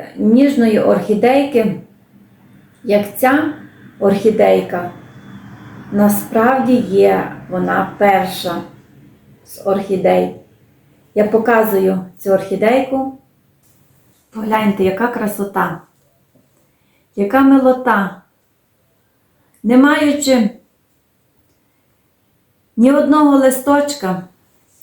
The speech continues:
ця орхідейка продовжує цвісти. Яка вона безподобна, дівчата, просто милота.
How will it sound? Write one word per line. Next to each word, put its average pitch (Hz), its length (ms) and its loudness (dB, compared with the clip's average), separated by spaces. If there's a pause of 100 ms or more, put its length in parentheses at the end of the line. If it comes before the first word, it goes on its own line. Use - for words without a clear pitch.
ця 202 160 2
орхідейка 226 600 0
продовжує 202 920 -2
цвісти. 165 720 -12 (1300)
Яка 254 580 0
вона 202 640 0
безподобна, 202 840 -2
дівчата, 208 680 -6 (140)
просто 240 680 -2
милота. 180 880 -6